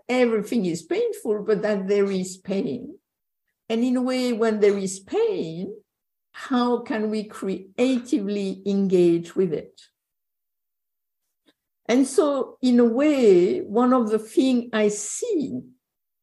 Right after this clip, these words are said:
as amplifying factor is what I call is-, associative. When we have an unpleasant tonality, when we have a painful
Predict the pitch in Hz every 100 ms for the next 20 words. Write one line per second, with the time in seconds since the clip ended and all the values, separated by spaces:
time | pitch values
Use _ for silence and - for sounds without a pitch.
0 | _ _ _ _ - 208 208 202 196 214
1 | - - - _ _ _ _ _ _ _
2 | 214 208 185 180 - 226 240 220 190 -
3 | 208 190 - - - - _ _ _ _
4 | _ _ _ _ _ 240 240 226 240 233
5 | 226 214 - 302 233 226 - - _ _
6 | 233 254 247 - - 220 240 - 240 233
7 | - 214 180 - - - _ _ _ _
8 | _ _ _ _ _ _ 196 226 247 285
9 | 370 311 320 202 180 220 - _ _ _
10 | - 202 208 - 226 262 269 254 294 220
11 | 214 214 202 - 190 185 165 165 - 120
12 | - _ _ 175 180 202 240 240 247 202
13 | 190 185 - 180 - 233 247 233 226 -
14 | 180